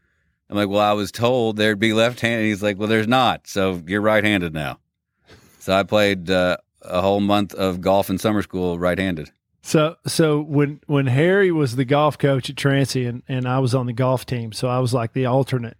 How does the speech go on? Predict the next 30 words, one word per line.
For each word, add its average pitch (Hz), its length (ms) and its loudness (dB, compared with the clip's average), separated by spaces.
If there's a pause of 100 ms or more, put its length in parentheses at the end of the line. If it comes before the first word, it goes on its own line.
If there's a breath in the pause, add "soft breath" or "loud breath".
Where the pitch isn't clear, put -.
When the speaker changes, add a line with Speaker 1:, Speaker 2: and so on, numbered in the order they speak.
(320)
Speaker 2:
right? 123 320 -2 (200)
I 131 60 -6
mean, 123 200 -4
Speaker 1:
Mm-hmm. 117 180 2
Speaker 2:
I 143 60 2
was, 147 260 0 (380 loud breath)
you 156 100 -2
know, 160 80 4
you 151 140 2
had, 151 320 0
you 151 180 0
had 156 180 2
the 127 60 -4
studs, 147 640 -2
you 151 100 2
had 156 100 0
the 139 80 -2
Benji 147 340 2
Marses 139 480 0
of 123 80 -2
the 127 60 -4
world. 123 360 -6 (480 soft breath)
Speaker 1:
Right. 104 300 2 (300)
Speaker 2:
Right. 143 280 0
And 156 160 2
then 165 120 2
you 170 160 4
had 156 440 0
when, 147 600 -2
uh, 127 340 0